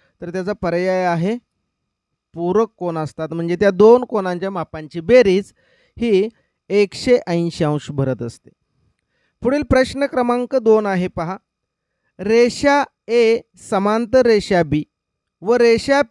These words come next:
पी छेदिका आहे, तर एक्स बरोबर किती? या ठिकाणी एक्सची किंमत आपण काढणार आहोत.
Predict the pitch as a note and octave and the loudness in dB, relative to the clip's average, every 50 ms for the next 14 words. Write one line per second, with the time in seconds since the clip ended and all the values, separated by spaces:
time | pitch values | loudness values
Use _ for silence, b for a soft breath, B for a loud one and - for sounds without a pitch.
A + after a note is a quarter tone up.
0 | _ - C#4 B3+ G#3+ G#3+ A3 A#3 _ _ _ _ _ _ _ _ _ _ - - | _ -8 -8 -6 -6 -8 -10 -14 _ _ _ _ _ _ _ _ _ _ -4 0
1 | A3 A3 A3+ G#3 A3 C4+ C#4 A#3 - C4+ C4 B3 A#3+ G#3 G#3 G3+ G3 F#3+ - _ | 2 2 2 2 0 -4 -4 -2 0 2 2 4 2 2 0 -2 -2 -4 -8 _
2 | _ _ _ _ - - B3+ A#3 G#3+ A#3 A#3+ - _ _ _ - G#3 A#3+ C4 _ | _ _ _ _ -4 -2 -2 0 0 -2 -4 -6 _ _ _ -4 -4 -4 -4 _
3 | - - - A#3+ G3 F#3+ F#3 F3 E3+ E3+ A3 A3+ - - F3 - _ _ _ _ | -10 -10 -6 0 2 4 4 4 4 2 2 0 -2 -6 -12 -12 _ _ _ _
4 | _ _ _ _ _ _ _ _ _ _ _ _ - F#3 A3 A#3 A#3+ C4 C4 - | _ _ _ _ _ _ _ _ _ _ _ _ -4 0 0 2 2 0 0 2
5 | C4+ C4+ C4+ C4 C#4+ C#4+ C#4 - _ _ - - A#3 C4 C#4 - - - D4 D4 | 4 4 4 4 2 -2 -4 -8 _ _ -4 0 2 2 2 0 -2 -2 -2 -2
6 | A#3+ D4+ D4 - C#4+ C4 B3 B3 B3 A#3 A#3 A3 A3 A3+ G#3+ - G3+ F3+ D#3+ D#3+ | -2 -4 -6 -4 -4 -2 0 0 0 0 0 0 -2 -4 -4 -2 -2 -2 -2 -2
7 | E3 D#3+ D#3 D#3 D3 C#3+ E3 | -2 -2 0 0 -2 -2 -4